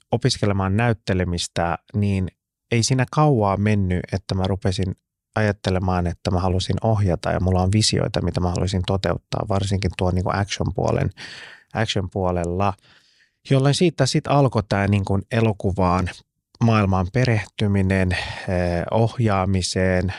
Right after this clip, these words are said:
Mä muistan, mä ostin viimeisillä rahoilla yhden järkkärikameran ja mullahan oli siellä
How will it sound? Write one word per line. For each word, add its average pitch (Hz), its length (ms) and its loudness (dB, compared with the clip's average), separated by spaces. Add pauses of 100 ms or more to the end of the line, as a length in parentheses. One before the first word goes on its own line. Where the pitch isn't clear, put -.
(120)
Mä 101 100 0
muistan, 95 340 2
mä 95 100 2
ostin 92 400 0 (460)
viimeisillä 95 560 2
rahoilla 92 640 0 (240)
yhden 92 380 -2 (280)
järkkärikameran 95 1000 -2 (500)
ja 98 160 0 (180)
mullahan 98 400 2
oli 104 200 2
siellä 101 340 0